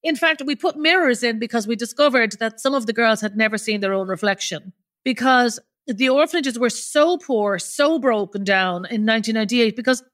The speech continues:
the Russian economy had just crashed. There wasn't a penny in the budget for orphanages.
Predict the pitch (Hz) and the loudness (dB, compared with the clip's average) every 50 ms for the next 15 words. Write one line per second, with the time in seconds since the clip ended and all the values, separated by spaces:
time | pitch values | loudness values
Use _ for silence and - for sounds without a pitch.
0 | _ _ - 254 269 320 349 - 339 330 311 - - 311 294 277 240 233 220 196 | _ _ -2 2 2 2 2 0 -2 -6 -6 -2 0 0 0 2 2 0 0 0
1 | 220 190 214 208 - - - 220 190 190 180 - - - - _ _ _ _ _ | 0 -2 -2 -6 -6 -2 0 0 0 0 -2 -6 -8 -12 -16 _ _ _ _ _
2 | _ _ _ 294 285 277 277 277 294 330 320 349 349 311 - - _ _ _ _ | _ _ _ 0 2 4 4 4 4 2 0 -4 -10 -12 -14 -16 _ _ _ _
3 | - 302 277 - _ _ _ _ 269 339 359 359 339 294 247 233 240 233 214 214 | -2 -2 -2 -2 _ _ _ _ 2 2 2 4 2 2 0 0 -2 -2 -2 0
4 | 202 202 196 185 196 180 - - - 220 226 233 240 226 214 214 214 190 196 180 | 0 0 0 -2 -4 -6 -6 -4 -2 -2 0 0 0 0 0 0 -2 -4 -4 -4
5 | 185 160 170 - - | -4 -6 -6 -8 -12